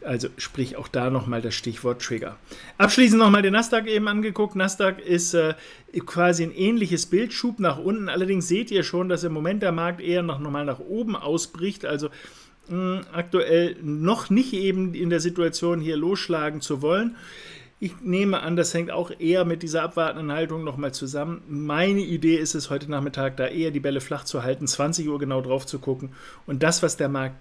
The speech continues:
dann macht, die Richtung, die er dann als die schnelle Bewegung macht. Und wichtig,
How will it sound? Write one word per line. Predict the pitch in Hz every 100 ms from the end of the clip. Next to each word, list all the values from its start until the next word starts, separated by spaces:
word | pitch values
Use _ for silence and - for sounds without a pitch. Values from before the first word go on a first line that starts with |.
| -
dann | 170 269
macht, | 196 113 - -
die | 170 131 139 202
Richtung, | 196 180 185 170
die | 165
er | 160
dann | 151 151
als | 135 -
die | 131
schnelle | - 160 196
Bewegung | 180 180 185 185 180
macht. | 185 - -
Und | 247 294 226
wichtig, | 254 - 220 -